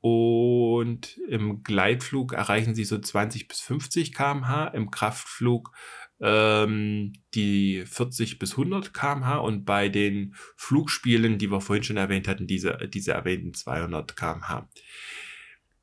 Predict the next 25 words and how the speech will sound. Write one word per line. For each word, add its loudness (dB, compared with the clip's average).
Wenn 8
sie, 6
äh, 6
wenn 6
sie 4
übernachten 4
in 2
der 4
Luft, 2
dann 4
haben 6
sie 4
so 4
circa 2
dreiundzwanzig, 2
äh, -2
dreiundzwanzig 0
K 2
M 0
H 0
und 0
werden 4
dabei 4
auch, 0
ähm, -2